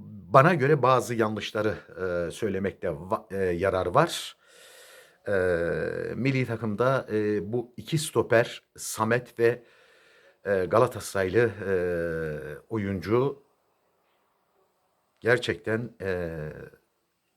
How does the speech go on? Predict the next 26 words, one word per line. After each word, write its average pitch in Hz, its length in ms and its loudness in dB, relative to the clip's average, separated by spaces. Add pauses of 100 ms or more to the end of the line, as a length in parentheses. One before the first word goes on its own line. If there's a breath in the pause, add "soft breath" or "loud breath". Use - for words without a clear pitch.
(220)
iyi 170 180 2
bir 151 100 -2
performans 104 560 0
sergilediler 107 760 2
ama 131 320 2 (760 soft breath)
yani 80 180 -8
Abdülkerim'le, 107 920 -4
eh, 80 1120 -8
Samet'i 98 440 -2
söylüyorum. 87 560 -6 (800 soft breath)
Fakat, 147 500 0
eh, 98 300 -2
bu 113 240 0
maç 127 320 0
böyle 107 220 4
oldu 98 320 -2
diye 120 180 -4
her 120 140 0
maç 113 280 -4
böyle 98 220 2
olacak 101 560 0
diye 90 180 -8
bir 87 80 -10
kanun 87 320 -8
kural 87 320 -4
yok. 147 260 0